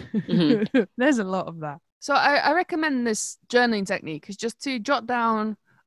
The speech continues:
Speaker 2: a few things. It could be one thing, it could be four things, random sentences,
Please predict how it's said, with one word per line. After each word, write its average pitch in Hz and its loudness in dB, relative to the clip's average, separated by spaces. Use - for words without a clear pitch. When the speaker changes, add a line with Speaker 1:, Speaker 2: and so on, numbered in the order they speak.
Speaker 2:
a 208 -10
few 247 -6
things. 170 -8
It 214 -8
could 294 -4
be 254 -2
one 226 0
thing, 208 -2
it 196 -2
could 208 0
be 190 -8
four 196 -4
things, 165 -8
random 202 -4
sentences, 170 -8